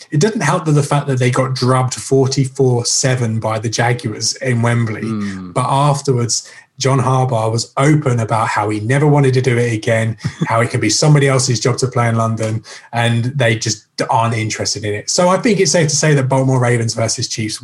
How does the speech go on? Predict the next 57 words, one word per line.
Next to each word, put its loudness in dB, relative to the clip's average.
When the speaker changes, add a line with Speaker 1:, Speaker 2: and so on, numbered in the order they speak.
Speaker 1:
won't -4
be -6
happening -12
in 0
Speaker 2:
Well, 2
they, 4
Speaker 1:
London. 0
Speaker 2:
you've 2
also 2
got -2
the, 0
uh, 0
the 0
added 0
kind -2
of, -2
uh, -2
th-, 0
there's 0
two 2
faces 0
of -4
the, 0
uh, -8
the, -8
of, -12
you 0
know, 0
the 0
N 0
F -4
L 2
there, 0
isn't 0
there? -6
Speaker 1:
Yeah. 0
Speaker 2:
There's 0
Mahomes 2
and 0
Lamar 2
Jackson -2
on 2
the 0
same 0
Speaker 1:
Yeah, -4
yeah. -4
Speaker 2:
field 0
together. -2
Speaker 1:
Yeah. -12
Speaker 2:
It's -2
a 2
bit 2
of 2
a 2
high-profile 0
game, 0
that, -2